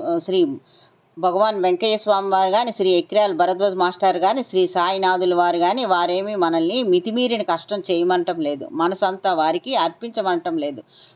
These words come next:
ప్రతి నిత్యం కొంతకాలం వదలకుండా నామం చేయమని మనకి తెలియజేస్తున్నారు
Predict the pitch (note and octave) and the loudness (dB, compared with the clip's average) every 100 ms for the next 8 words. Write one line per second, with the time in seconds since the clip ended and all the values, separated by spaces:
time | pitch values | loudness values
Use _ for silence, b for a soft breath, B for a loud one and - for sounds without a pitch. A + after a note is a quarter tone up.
0 | - F#3 F#3+ A#3+ G#3+ G3 G#3 F#3 F#3 F3+ | -4 -2 0 -2 -2 -4 -4 -2 -2 -2
1 | F3 E3 E3+ A3+ A3+ F3 F#3+ F#3+ F3 F3 | -2 -2 -2 -2 -2 0 0 0 0 0
2 | B3+ F3 D#3 F3 F#3 E3 D3+ D#3+ F3+ C4 | 0 0 -2 0 -2 -2 -2 0 -2 -2
3 | E3+ E3 C4+ D#4 - E3 F3 D3+ C#3+ C#3 | -2 -2 -4 -6 -2 0 2 2 -2 -6
4 | C3+ B2+ B2+ | -14 -12 -14